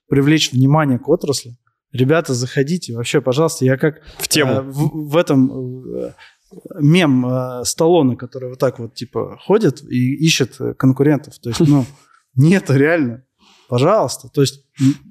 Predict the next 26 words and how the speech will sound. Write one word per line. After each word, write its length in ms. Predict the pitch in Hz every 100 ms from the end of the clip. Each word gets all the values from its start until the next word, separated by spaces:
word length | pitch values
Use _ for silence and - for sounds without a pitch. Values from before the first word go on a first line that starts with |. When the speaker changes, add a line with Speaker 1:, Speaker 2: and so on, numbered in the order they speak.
| _ -
Speaker 1:
шестьдесят 420 | - - 196 185
миллионов 380 | 165 180 160 -
тонн 180 | 147 147
мусора — 280 | 196 - 131
это 140 | - -
очень 340 | 180 160 -
много. 340 | 117 107 98 98 -
Ещё 320 | 151 - 165 147 -
одна 320 | 131 139 139
такая 240 | 127 127 123
оговорка. 500 | 127 139 196 - 123 - - - _
Не 140 | 139 135
то 100 | 170
чтобы 260 | - 139
я 100 | 135
тут 180 | 131 123
топлю 300 | 156 127 156
за 160 | 127 123
мусор, 360 | 139 180 139 - -
предприниматели, 840 | 117 - 123 131 143 180 - 127
давайте 480 | 123 123 139 156 127
все 240 | - - 135
это. 220 | 123 117 - - -
Я 360 | 120 123 185 190
скорее, 640 | - 147 139 185 160 147 139
эм, 520 | 127 127 127 127